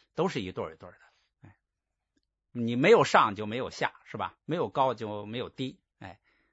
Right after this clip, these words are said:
这都是这个叫相待法，都是他俩得那个等齐了，你才能阐述出分别来。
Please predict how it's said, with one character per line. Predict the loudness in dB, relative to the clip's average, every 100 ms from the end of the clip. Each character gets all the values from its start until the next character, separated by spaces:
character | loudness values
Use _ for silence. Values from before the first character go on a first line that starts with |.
| _ _
这 | -14
都 | -10 -10
是 | -8 -10
这 | -10
个 | -8 -8
叫 | -6 -6 -6
相 | 0 0 2
待 | 0 0
法， | -8 -20 _
都 | -6 -4
是 |
他 | -2 -2
俩 | 0 0
得 | -2 -6
那 | -8 -8
个 | -4 -4 -4 -10 -4
等 | -4
齐 | -4 -2 2
了， | 2 2 -2 _ _
你 | -10 -8
才 | -6
能 | -6 -6
阐 | -8 -10
述 | -10 -12
出 | -12
分 | -12 -8 -8
别 | -8 -12
来。 | -16